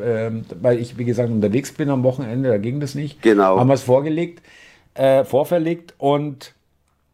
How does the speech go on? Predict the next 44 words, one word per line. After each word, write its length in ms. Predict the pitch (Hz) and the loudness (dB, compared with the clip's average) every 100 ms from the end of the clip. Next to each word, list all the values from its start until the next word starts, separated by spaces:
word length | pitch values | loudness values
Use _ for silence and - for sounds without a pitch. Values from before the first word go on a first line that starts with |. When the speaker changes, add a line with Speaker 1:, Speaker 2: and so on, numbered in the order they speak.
| _ _ _ - - | _ _ _ -18 4
Speaker 1:
Andi 260 | 165 185 | 8 8
Speaker 2:
Mittwoch 160 | 185 202 | 6 6
dann 160 | 175 165 | 6 4
das 180 | - 143 | 2 2
nächste 360 | 175 175 180 | 2 2 2
oder 120 | 175 147 | 2 2
Donnerstags 580 | 147 170 165 156 147 | 2 0 0 -2 0
nächste, 440 | - 156 - 160 127 | -2 -2 -2 -4 -4
wie, 120 | 135 | -8
je 200 | 131 123 | -4 0
nachdem, 420 | 147 147 135 139 135 | 2 2 0 -2 -2
wie 160 | 139 | 0
wir 180 | 135 107 - | 0 -2 -2
halt 260 | 107 123 | 0 0
Zeit 320 | - 127 147 | 4 4 6
Speaker 1:
Ja, 140 | 135 135 | 6 4
Speaker 2:
haben. 160 | 147 147 | 4 4
Speaker 1:
wird 80 | |
Donnerstag 500 | 143 156 156 - 110 | 2 0 -4 -4 -6
kommen. 240 | - 98 107 | -4 -6 -4
Wird 140 | 165 | -2
Donner-, 260 | 117 139 131 | -2 -2 -2
wir 80 | 143 | -2
machen 260 | 180 190 | -2 -2
Sonntag, 200 | 135 160 | 0 2
Speaker 2:
Genau, 200 | 165 147 | 6 6
Speaker 1:
Donnerstag. 400 | 139 143 127 120 | 4 2 0 0
Speaker 2:
ich 0 | |
Speaker 1:
Ich 40 | 147 | 0
Speaker 2:
wünsch 60 | - | -2
Speaker 1:
finde 180 | 175 170 | -2 0
Speaker 2:
den 100 | 160 | 0
Speaker 1:
den 80 | - | 2
Rhythmus 260 | 160 160 | 2 0
Speaker 2:
Leuten 120 | 143 143 | 0 0
Speaker 1:
gar 60 | |
nicht 100 | 180 123 | 0 -2
Speaker 2:
auch 20 | |
Speaker 1:
schlecht. 220 | 107 110 - _ - | -6 -8 -14 _ -6
Aha. 380 | 123 127 180 170 - _ _ | -2 -2 -2 -8 -18 _ _
Speaker 2:
ein 80 | - | -16
schönes, 720 | - - 170 175 175 160 - | -6 2 2 6 4 4 -2
äh, 380 | 131 156 147 143 127 | 0 2 4 2 2
Wochenende. 840 | 139 175 165 156 156 151 151 151 | 2 2 2 2 4 6 4 2